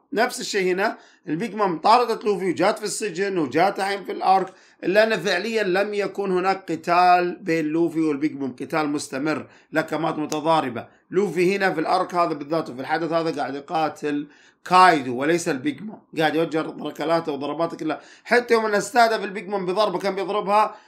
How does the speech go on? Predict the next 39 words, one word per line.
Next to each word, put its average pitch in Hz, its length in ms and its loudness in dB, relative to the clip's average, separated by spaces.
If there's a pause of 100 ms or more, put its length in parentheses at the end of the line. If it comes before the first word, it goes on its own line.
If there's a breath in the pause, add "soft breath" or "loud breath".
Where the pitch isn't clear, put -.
(120)
تدخل 180 500 0
كايدو 196 640 2
ولم 156 240 0
يضربها. 123 300 -6
طبعًا 156 220 -4
البيج 170 220 -2
مام 185 120 0
حاليًا 175 280 2
سقطت 190 580 -4
دون 185 140 -2
أن 170 120 0
تتلقى 170 680 -4
أي 190 280 0
ضرر، 165 440 0
الدمج 160 420 0
الوحيد 165 360 -2
اللي 170 180 0
جاها 185 440 2 (460 loud breath)
قام 196 180 6
نايف 180 380 2
من 160 240 2
لاو 208 440 6 (280 soft breath)
ولا 208 380 6
أثرت 196 340 -2
ذاك 185 180 -6
التأثير 180 380 -4
القوي، 170 420 0
عدا 196 460 4
ذلك 196 200 -2
ما 196 180 2
تلقت 202 640 -4
أي 226 200 0
ضرر 165 380 0
لا 180 160 0
من 208 100 -2
لوفي 202 260 -4
ولا 208 180 -2
من 185 140 -4
غيره. 156 300 -4